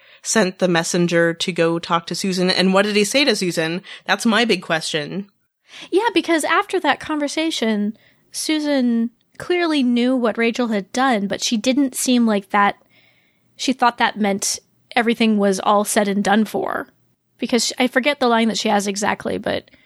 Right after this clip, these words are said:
Speaker 2: sh-, I think she says something to the effect of, like, "The board is not the fin-, does not have the final say. This is not happening. Whatever you think you did." And that's when, you know, subsequently Rachel stabs her.
Speaker 1: I just don't know.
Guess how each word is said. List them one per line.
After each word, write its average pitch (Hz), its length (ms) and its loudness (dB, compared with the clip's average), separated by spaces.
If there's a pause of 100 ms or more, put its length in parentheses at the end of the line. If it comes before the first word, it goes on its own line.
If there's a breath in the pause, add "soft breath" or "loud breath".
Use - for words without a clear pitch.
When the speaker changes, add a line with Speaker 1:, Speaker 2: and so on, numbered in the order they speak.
(100 soft breath)
Speaker 2:
sh-, - 240 -6
I 247 60 0
think 269 160 0
she - 80 -4
says 240 180 0
something 233 240 2
to 240 100 -2
the 220 80 2
effect 226 280 -2
of, 214 120 0
like, 208 180 0
"The 240 80 2
board 220 340 2
is 196 100 -2
not 202 160 2
the 208 80 -4
fin-, 202 300 0
does 208 160 -2
not 208 140 2
have 202 120 -2
the 196 80 0
final 190 320 0
say. 160 600 0
This 202 180 -4
is 190 80 -8
not 180 200 0
happening. 156 680 -4 (140)
Whatever 196 260 2
you 185 140 2
think 185 220 -4
you 135 60 -8
did." - 400 -6 (440 soft breath)
And 208 100 -2
that's 175 240 -2
when, 170 360 -8
you - 120 -6
know, - 140 -8 (140)
subsequently - 440 -4
Rachel 113 260 -8
stabs 185 300 0
her. - 180 -14 (800 soft breath)
Speaker 1:
I 202 140 0
just 175 240 -4
don't 151 180 -8
know. 139 220 -8